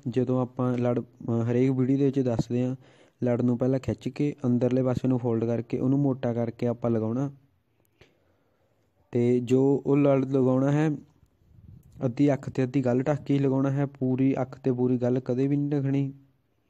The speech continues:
ਤੇ ਜਿਸ ਤਰ੍ਹਾਂ ਕਿ ਆਪਣਾ ਚੌਥਾ ਲੜ ਹੈ, ਇਹਦੀ ਜੋ ਪੇਅਰ ਆ, ਉਹ ਨਾਲ ਦੀ ਨਾਲ ਆਪਾਂ ਬਾਜ ਨਾਲ, ਅਹ, ਸਫਾਈ ਕਰਕੇ ਲਗਾ ਦਿੱਤਾ ਹੈ। ਉੱਪਰਲੇ ਪਾਸਿਓਂ ਇਹਨੂੰ, ਅਹ, ਮੋੜਨਾ ਜ਼ਰੂਰੀ ਆ, ਤਾਂ ਜੋ ਪੱਗ ਦੀ ਸ਼ੇਪ ਦੇ ਵਿੱਚ ਆਪਣੀ ਪ੍ਰੋਪਰ ਜਿੰਨੀ ਆਪਾਂ ਲੋੜ ਮੁਤਾਬਕ ਗਲਾਈ ਆਪਾਂ ਨੂੰ ਚਾਹੀਦੀ ਆ।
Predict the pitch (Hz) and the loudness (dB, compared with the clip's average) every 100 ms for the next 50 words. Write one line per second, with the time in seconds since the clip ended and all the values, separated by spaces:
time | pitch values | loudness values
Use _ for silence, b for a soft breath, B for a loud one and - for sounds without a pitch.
0 | _ _ _ _ _ _ _ _ _ _ | _ _ _ _ _ _ _ _ _ _
1 | _ _ _ _ _ _ 113 113 110 120 | _ _ _ _ _ _ -4 -4 -2 -4
2 | 120 131 131 135 135 135 135 123 - 135 | -2 -2 0 2 0 0 -2 -2 -2 0
3 | 131 131 143 - 127 131 139 135 135 127 | 0 0 -2 0 2 2 2 0 0 0
4 | 135 135 131 123 117 117 120 123 123 123 | 0 0 0 0 0 0 2 0 0 -2
5 | 120 117 117 117 120 120 - - 117 110 | -2 0 0 0 -2 -4 -10 -8 -6 -4
6 | 110 110 - 117 120 120 120 120 110 110 | -6 -8 -6 -2 0 -2 0 -2 0 -2
7 | 110 123 139 143 143 _ _ _ b b | -4 -2 -2 -4 -6 _ _ _ b b
8 | b b b b b _ 123 131 135 143 | b b b b b _ -6 0 2 2
9 | 143 - 147 135 147 156 156 - 123 127 | 0 0 0 2 2 2 2 0 -2 0
10 | 120 - 120 127 123 131 127 123 120 135 | -2 -2 0 2 2 2 2 2 2 0
11 | 135 131 123 123 123 120 117 120 120 120 | -2 -2 0 0 0 -2 -4 -6 -4 -4
12 | 113 113 120 117 117 - 123 - 117 113 | -4 -2 -4 -2 -6 -2 -4 -2 -6 -4
13 | 123 120 120 117 120 120 120 117 113 113 | -4 -2 0 0 -2 -2 -2 0 0 -2
14 | 110 113 113 110 110 117 113 - 117 117 | -2 -4 -2 -2 0 0 -2 -4 -4 -2
15 | 117 131 135 | -2 0 -2